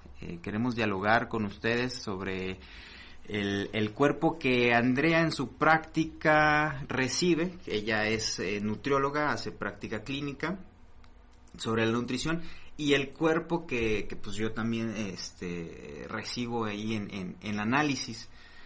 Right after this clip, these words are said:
Sabemos que todas las disciplinas, dependiendo su óptica, dependiendo sus herramientas epistemológicas, teóricas y demás,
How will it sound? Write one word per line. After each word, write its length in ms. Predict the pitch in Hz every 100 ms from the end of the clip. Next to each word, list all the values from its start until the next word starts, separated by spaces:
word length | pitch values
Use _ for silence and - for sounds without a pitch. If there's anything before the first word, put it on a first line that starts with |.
| -
Sabemos 520 | - 107 110 135 -
que 380 | - 107 101 98
todas 320 | - 117 117
las 140 | 123
disciplinas, 580 | 110 - 95 120 139 143
dependiendo 560 | 104 - 90 92 101 113
su 200 | - 131
óptica, 720 | 147 156 - 160 - 165 196
dependiendo 680 | 143 - 98 95 98 104 123
sus 240 | 127 123
herramientas 880 | 127 123 135 131 131 135 - 151 147
epistemológicas, 1120 | - - 101 107 107 117 127 135 131 - 117
teóricas 480 | - 131 127 127 123
y 60 | 131
demás, 400 | 143 165 190